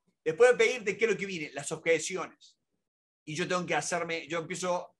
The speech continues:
con las objeciones, empiezo a comparar. Cuando yo pido, cuando te llamo a la acción,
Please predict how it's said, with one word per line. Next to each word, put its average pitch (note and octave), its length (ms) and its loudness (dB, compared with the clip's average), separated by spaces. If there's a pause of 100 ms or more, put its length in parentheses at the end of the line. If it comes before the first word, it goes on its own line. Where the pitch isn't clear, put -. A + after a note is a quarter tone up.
con D3+ 140 -8
las D3+ 80 -2
objeciones, D#3 480 -2
empiezo E3+ 220 -6
a D3+ 80 -6
comparar. D3+ 640 -2 (100)
Cuando C3+ 200 -20
yo E3+ 200 -6
pido, C4 480 2
cuando D3+ 240 -12
te D#3 120 -12
llamo G3+ 340 0
a F#3 60 -2
la E3 140 0
acción, A#3+ 540 -8